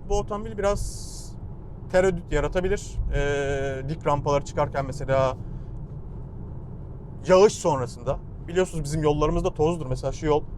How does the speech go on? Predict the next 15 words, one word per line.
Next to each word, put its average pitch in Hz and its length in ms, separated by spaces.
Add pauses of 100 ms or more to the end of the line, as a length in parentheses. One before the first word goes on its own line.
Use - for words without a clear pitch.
(160)
inanılmaz 160 440
derecede 143 360
tozlu. 147 360 (300)
Birazcık 160 340
yağmur 151 280
yağsa 175 340 (120)
ciddi 156 220
anlamda 147 360
kaygan 147 280
hale 147 200
geliyor 120 280
bu 120 60
yol 120 140
her 147 100
zaman. 147 280